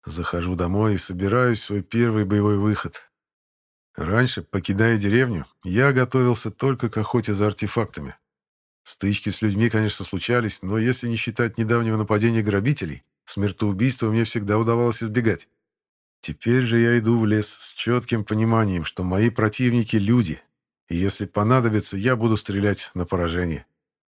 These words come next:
Загружаю в рюкзак только что купленный арбалет и колчан со стрелами. Туда же идет и арбалет убитого мной грабителя. Дуги остаются торчать из-под верхнего клапана.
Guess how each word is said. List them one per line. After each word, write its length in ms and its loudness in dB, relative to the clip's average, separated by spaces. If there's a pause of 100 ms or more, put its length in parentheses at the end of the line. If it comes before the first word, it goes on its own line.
(800)
Загружаю 640 0
в 40 0
рюкзак 400 -2
только 240 -2
что 160 -4
купленный 420 0
арбалет 540 0
и 80 -6
колчан 400 -4
со 120 -8
стрелами. 500 -4 (680)
Туда 280 0
же 140 4
идет 220 2
и 40 4
арбалет 420 2
убитого 360 2
мной 160 2
грабителя. 560 -2 (1040)
Дуги 360 0
остаются 560 0
торчать 440 -2
из-под 260 -4
верхнего 400 0
клапана. 540 -2